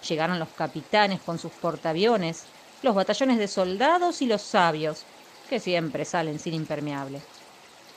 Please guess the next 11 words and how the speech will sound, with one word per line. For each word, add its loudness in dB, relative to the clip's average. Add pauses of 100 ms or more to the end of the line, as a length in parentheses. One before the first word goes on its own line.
(200)
Algún -4
loco -2
trajo 2
la 2
arena 2
de 2
las -2
playas 0
y 0
los -2
acantilados, -4